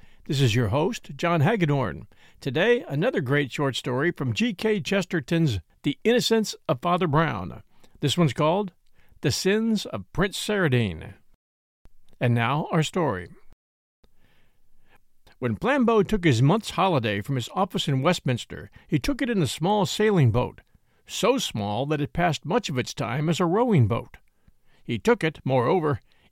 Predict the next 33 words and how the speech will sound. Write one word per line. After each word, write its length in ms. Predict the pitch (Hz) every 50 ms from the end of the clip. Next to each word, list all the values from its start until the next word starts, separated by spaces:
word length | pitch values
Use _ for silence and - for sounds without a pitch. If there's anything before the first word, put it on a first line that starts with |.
| _ -
in 180 | 170 170 185
little 220 | 220 285 277 233 175
rivers 380 | 151 208 208 147 131 107 98
in 80 | 143 143
the 100 | 147 - _ -
eastern 380 | 233 226 - - 214 175 139
counties, 480 | - 165 175 160 127 92 69 - - - _ - _ _ _ - _ _
rivers 300 | - 240 240 277 202 -
so 240 | - - 208 214 202
small 500 | 127 - - 160 160 143 147 160 196 202
that 160 | 160 135 -
the 60 | -
boat 260 | 110 113 151 180 - -
looked 180 | 165 175 -
like 160 | 180 165 135
a 60 | 131 117
magic 460 | 120 139 175 202 208 165 175 156 123
boat 340 | 110 131 156 135 - - - - _ - - - _
sailing 400 | - - - 131 135 151 180 190
on 160 | 196 196 185 160
land 540 | 147 165 202 208 180 135 120 113 117 92 - -
through 160 | - 143 101
meadows 380 | 85 92 135 156 180 185 160 151
and 100 | 160 127
cornfields. 800 | - 185 190 196 190 156 127 131 113 98 - - 110 - - _ _ _ _ _ - - _ _ _ _ _ _ _ _ _ _ _ _ _ _ _ _ _ _ _ - - -
The 100 | 147 120
vessel 360 | 165 247 277 - - 208 185
was 160 | 156 135 123
just 320 | 117 - 285 269 214 - -
comfortable 420 | - 202 180 - - 123 117 135
for 160 | - - 104 104
two 180 | - - 202
people. 540 | 156 - 160 170 156 - - 82 60 -